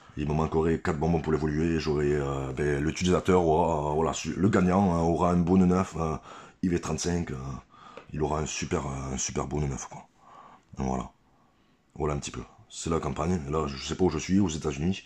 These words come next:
Mais voilà. Voilà un peu le, le truc. Après, on peut faire de la marche auto, on peut faire plein de trucs, hein. Je veux dire, c'est vraiment, euh, c'est vraiment terrible. Il y a plein de possibilités. Pour la gotcha, pareil, hein. Je veux dire, tout se fait tout seul.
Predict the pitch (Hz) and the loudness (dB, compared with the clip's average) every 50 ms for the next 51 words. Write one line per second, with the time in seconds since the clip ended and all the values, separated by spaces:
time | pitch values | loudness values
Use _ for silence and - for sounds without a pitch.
0 | - - - - - - - _ - - 76 73 73 71 - - - - - - | -16 -20 -20 -20 -20 -20 -20 _ -8 -4 -2 -2 0 -2 -4 -6 -12 -20 -20 -10
1 | - 78 87 90 90 90 80 - 92 92 87 85 85 82 80 80 80 80 80 78 | 0 2 4 4 4 4 4 4 6 6 6 6 6 6 6 6 6 4 4 4
2 | 76 76 76 76 76 76 76 73 73 73 73 73 73 73 73 73 76 73 - - | 2 2 2 0 0 0 0 0 0 0 -2 -2 -2 -2 -2 -2 -4 -4 -6 -8
3 | 69 - 69 65 - 92 80 73 - 80 82 80 85 82 82 78 - - 78 - | -10 -8 -8 -6 -4 -4 -4 -2 -2 -2 -2 0 0 0 0 -2 -2 -4 -2 2
4 | 87 90 90 85 71 73 69 - 71 - - 78 76 73 - - 82 76 71 67 | 2 2 2 2 0 -4 -8 -8 -10 -6 -6 -6 -6 -6 -6 -6 -8 -6 -6 -8
5 | 78 69 - - - - - - - - - - - - 69 67 71 76 80 80 | -8 -10 -12 -14 -20 -20 -20 -20 -14 -8 -8 -6 -6 -6 -6 -6 -4 -2 -2 -4
6 | 73 67 67 64 64 - - 71 69 78 80 71 80 73 67 62 71 69 - - | -4 -4 -6 -8 -8 -8 -6 -4 -4 -4 -4 -2 -4 -4 -4 -4 -6 -6 -2 -2
7 | 90 76 - - - - 80 76 71 - - - - - - - - - - - | -4 -2 -2 -6 -6 -6 -6 -6 -8 -10 -12 -14 -16 -20 -20 -20 -20 -20 -20 -20
8 | _ - 82 82 80 76 80 76 - - 80 - - 67 71 82 78 71 69 - | _ -4 -2 0 0 0 -2 -2 -2 -2 -2 -2 -2 -4 -2 -2 -4 -4 -6 -10
9 | - - - - - - - - - - - - 62 - - - - - - 76 | -16 -20 -20 -20 -20 -18 -16 -14 -12 -12 -12 -10 -10 -10 -10 -10 -10 -8 -6 -4
10 | 73 78 | -4 -4